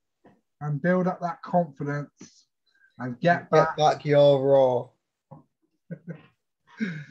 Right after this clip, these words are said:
Speaker 1: Thank you, guys. Thank you for listening.
Speaker 2: Thanks for listening and watching the podcast.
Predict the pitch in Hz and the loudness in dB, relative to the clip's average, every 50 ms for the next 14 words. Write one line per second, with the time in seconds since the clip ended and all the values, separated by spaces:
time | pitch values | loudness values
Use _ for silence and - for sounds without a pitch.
0 | - - _ _ _ _ _ _ _ - - 151 156 151 - - 151 143 147 151 | -20 -20 _ _ _ _ _ _ _ -10 -6 -6 -6 -6 -4 -6 -4 -2 0 2
1 | 151 151 151 151 147 - - 170 156 147 165 160 151 156 156 156 151 - - - | 2 2 2 0 -2 -4 -6 -8 -8 -6 -8 -6 -4 -4 -2 -2 -4 -6 -6 -6
2 | 160 160 160 160 160 - - _ _ _ _ _ _ _ _ _ _ _ _ _ | -6 -4 -4 -4 -6 -8 -12 _ _ _ _ _ _ _ _ _ _ _ _ _
3 | _ - 147 147 135 - - 151 156 156 - 165 156 151 151 147 151 143 - - | _ -10 -8 -8 -8 -6 0 0 0 0 0 -2 -4 -2 0 0 0 -2 -2 -6
4 | 165 156 151 147 - 160 151 143 - - 151 143 139 143 - - - _ | -6 -6 -6 -6 -2 -4 -4 -4 -2 -2 0 0 0 -2 -4 -14 -20 _